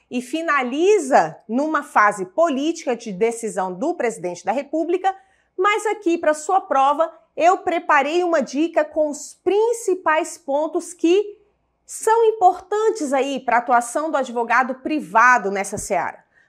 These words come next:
Vamos dar uma olhadinha, então? Veja. Primeiro, é importante compreender que extradição, diferente das demais medidas de saída compulsória,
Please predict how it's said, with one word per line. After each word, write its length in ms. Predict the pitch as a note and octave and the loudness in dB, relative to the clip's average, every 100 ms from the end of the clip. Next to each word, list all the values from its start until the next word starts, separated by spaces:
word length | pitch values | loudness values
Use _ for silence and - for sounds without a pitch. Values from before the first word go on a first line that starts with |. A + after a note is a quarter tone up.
| - | 2
Vamos 220 | A#4 A4+ | 4 6
dar 80 | F4 | 4
uma 100 | D4+ | 6
olhadinha, 320 | B3 A3 A#3+ | 4 4 0
então? 420 | A#3 F4+ A3+ D3+ _ _ | 4 4 4 -2 _ _
Veja. 480 | G3 D#4 A3 E3+ - _ _ _ - | 2 4 4 0 -12 _ _ _ 0
Primeiro, 380 | A4+ A#4 A4+ | 4 4 2
é 40 | A4+ | 0
importante 460 | G4+ F#4 F4+ F#4+ - | 2 4 4 0 2
compreender 680 | F4+ - C4 A3+ C4 C4+ | 0 2 0 4 6 4
que 80 | C#4 | 0
extradição, 800 | C#4+ - F#4 F#4 E4 - C4+ A3 | -6 -2 2 2 0 -2 0 0
diferente 680 | G#3+ C4 E4+ D4+ F#4 G#4+ F4+ | -2 -4 -2 -2 -2 -4 -2
das 180 | C#4 C4 | -4 -2
demais 380 | A#3+ B3 D4+ | 0 0 -2
medidas 460 | C4+ C4 G#3 G3 F#3 | -4 -6 -6 -4 -4
de 80 | F3+ | -2
saída 320 | A3+ A3+ C4+ | 0 0 0
compulsória, 680 | B3 E3 E3 - B3 G3 | -4 -4 -6 4 6 6